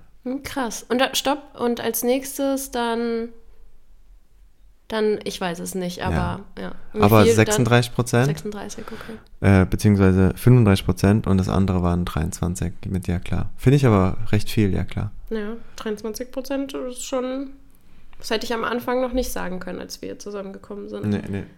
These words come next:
Speaker 1: Äh, also, als wir ein offenes Konzept gestartet haben, dass ich da direkt mit Ja, klar, hätte ich, wär schwer gewesen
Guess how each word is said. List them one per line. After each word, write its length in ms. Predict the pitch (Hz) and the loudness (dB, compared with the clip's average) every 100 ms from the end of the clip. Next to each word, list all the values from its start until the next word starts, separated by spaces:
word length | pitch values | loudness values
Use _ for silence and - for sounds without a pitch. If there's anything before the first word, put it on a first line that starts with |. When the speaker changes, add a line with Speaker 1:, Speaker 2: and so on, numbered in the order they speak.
| - | -12
Speaker 1:
Äh, 120 | 101 | -8
also, 440 | 165 131 175 175 175 | -6 -6 -8 -10 -12
als 220 | 180 - | -14 -10
wir 300 | 190 180 190 - - | -10 -10 -12 -16 -12
ein 140 | 196 | -10
offenes 400 | 185 185 196 196 | -10 -10 -10 -8
Konzept 360 | 202 190 196 - | -10 -12 -14 -14
gestartet 500 | - 185 185 - 202 | -12 -12 -14 -16 -12
haben, 160 | 196 | -10
dass 300 | 190 180 - _ - - - - | -10 -12 -16 _ -20 -20 -18 -14
ich 100 | 185 185 | -12 -6
da 120 | 196 | -4
direkt 320 | 190 196 - | -4 -6 -4
mit 100 | 190 | 2
Ja, 120 | - | 4
klar, 320 | - 202 208 226 | 6 6 4 0
hätte 240 | 233 220 | -4 -6
ich, 220 | 208 - | -8 -6
wär 100 | 214 | -6
schwer 300 | 208 220 214 | -6 -4 -6
gewesen 480 | 190 185 180 185 185 | -6 -6 -6 -8 -10